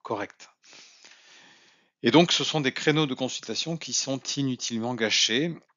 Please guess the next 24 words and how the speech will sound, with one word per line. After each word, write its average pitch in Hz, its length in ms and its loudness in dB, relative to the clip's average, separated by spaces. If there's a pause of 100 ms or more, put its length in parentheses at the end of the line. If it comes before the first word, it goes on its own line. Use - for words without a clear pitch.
(140)
On 135 200 0
en 131 80 2
voit 110 260 0
partout, 156 480 -4
on 117 100 -6
en 104 80 -4
voit 92 360 -12
en 107 100 -16
ville, 110 360 -10 (540)
en 165 100 4
clinique 120 380 -2
privée, 120 680 -2
à 120 140 -2
l'hôpital, 117 680 -4
on 113 120 -6
en 110 60 -4
voit 104 280 -4
en 156 60 -2
médecine 131 360 -2
générale, 113 440 -6
dans 117 140 0
les 110 160 -4
autres 147 180 -6
spécialités. 107 720 -6